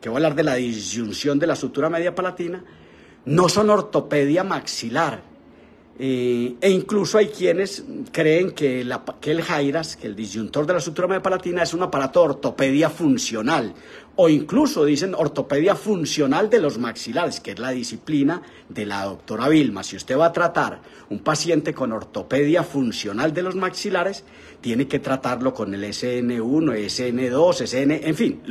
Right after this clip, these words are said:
con los S Ns. Si usted está haciendo ortopedia funcional de los maxilares, y va a trabajar solo desde la función. La ortopedia maxilar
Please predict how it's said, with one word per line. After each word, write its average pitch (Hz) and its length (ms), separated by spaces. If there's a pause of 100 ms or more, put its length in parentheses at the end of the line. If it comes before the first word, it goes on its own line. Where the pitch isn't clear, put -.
con 127 220
los 131 260
S 135 460
Ns. 107 220 (240)
Si - 160
usted - 140
está 170 140
haciendo 156 300
ortopedia 143 680
funcional 127 720
de 165 100
los 127 180
maxilares, 107 760 (420)
y 226 180
va 151 140
a 139 60
trabajar 143 400
solo 202 400
desde 131 360
la 113 140
función. 107 800 (720)
La 147 100
ortopedia 165 880
maxilar 190 800